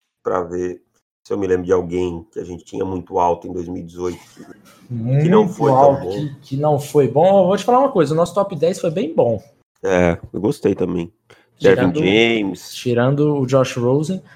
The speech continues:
Speaker 2: acho que a gente meio que, acho que o Roquan Smith, pô, não que ele tenha sido um bust, nem nada do tipo, acho que ele vai ser um baita jogador.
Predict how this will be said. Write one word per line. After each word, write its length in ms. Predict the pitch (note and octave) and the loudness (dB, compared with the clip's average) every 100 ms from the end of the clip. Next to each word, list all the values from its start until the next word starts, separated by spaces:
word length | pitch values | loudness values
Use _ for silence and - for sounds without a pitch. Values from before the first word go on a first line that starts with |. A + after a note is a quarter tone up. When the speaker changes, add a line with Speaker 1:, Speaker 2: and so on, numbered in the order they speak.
| _ _ | _ _
Speaker 2:
acho 380 | C3 C3+ - D3 _ | -4 -4 -8 -16 _
que 680 | D3 E3 E3+ E3 D#3 C#3 | -8 -6 -6 -6 -4 -4
a 80 | C3+ | -4
gente 340 | C#3+ D3 - D3+ | -6 -10 -12 -10
meio 260 | D3+ D3 | -8 -8
que, 320 | D3 D#3+ D3+ C#3 _ _ _ _ _ _ - | -10 -12 -12 -12 _ _ _ _ _ _ -4
acho 180 | F#3+ - | -2 0
que 60 | |
o 60 | G#3+ | 4
Roquan 420 | G3+ G3 A#3 A3+ E3+ | 4 4 2 2 0
Smith, 420 | - F3 F#3+ - | -2 -4 -6 -8
pô, 200 | F#3+ F3+ - | -6 -6 -8
não 360 | G#3+ E3 E3+ A3 | -10 0 2 4
que 80 | A3 | 2
ele 140 | F3 | 2
tenha 200 | F3+ E3+ | 4 4
sido 240 | D3+ D3 D3+ | 2 0 0
um 80 | |
bust, 360 | B2+ B2 D3 C#3+ | 2 4 2 2
nem 80 | C3 | -4
nada 160 | C3 | -4
do 80 | C3 | -6
tipo, 240 | B2 B2+ A#2+ | -10 -8 -8
acho 120 | - | -6
que 60 | |
ele 80 | C3 | -6
vai 120 | C3+ | -4
ser 100 | C3 | -4
um 80 | C#3+ | -4
baita 260 | C3+ D3 D3+ | -2 -4 -4
jogador. 560 | D#3 D#3+ C#3+ G#2+ F#2 | -4 -4 -2 -4 -4